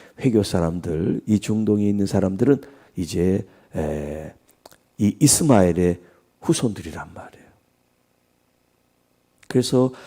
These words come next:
이삭과 이스마엘의 지금 이런 후손들이 대립하고 지금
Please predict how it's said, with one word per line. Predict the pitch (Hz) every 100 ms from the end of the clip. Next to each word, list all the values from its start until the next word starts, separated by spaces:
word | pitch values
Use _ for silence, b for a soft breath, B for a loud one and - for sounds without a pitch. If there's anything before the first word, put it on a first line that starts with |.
| B B
이삭과 | 120 120 127 123 - 131 104
이스마엘의 | 107 127 113 107 110 104
지금 | - 104 98
이런 | 101 98 92 b b b
후손들이 | 175 185 170 113 87 117 160 - B -
대립하고 | 101 101 107 110 98 101
지금 | 87